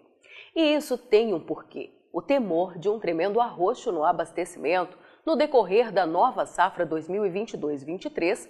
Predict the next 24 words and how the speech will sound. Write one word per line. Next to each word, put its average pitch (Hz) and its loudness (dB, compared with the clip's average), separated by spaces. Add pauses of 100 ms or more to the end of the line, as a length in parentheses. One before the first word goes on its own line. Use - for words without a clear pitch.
(240)
que - 2
oficialmente 185 -2
começou 180 -4
neste 131 -6
mês 151 -4
de 160 -8
setembro. 175 -4 (640)
A 320 6
equipe 202 0
de 170 -2
grãos 190 0
aqui 160 -4
da 151 -4
Rural 160 0
Business, 214 -4 (160)
especialista 165 0
em 151 -2
informação 160 -2
estratégica 151 0
para 208 -4
o 170 -2
agronegócio 151 0
e 214 -4
investidores, 170 -2